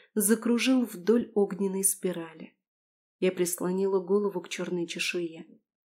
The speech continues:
Голова немного кружилась от скорости, и на миг звезды, сияющие вокруг вместе с огненной дорогой, рассыпались сияющей пылью,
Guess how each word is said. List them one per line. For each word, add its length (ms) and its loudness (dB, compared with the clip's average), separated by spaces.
Голова 440 6
немного 460 4
кружилась 720 2
от 120 -4
скорости, 720 0
и 100 6
на 140 10
миг 220 6
звезды, 600 0
сияющие 800 2
вокруг 480 -2
вместе 380 -2
с 160 -2
огненной 440 2
дорогой, 600 2
рассыпались 840 0
сияющей 720 -2
пылью, 600 -6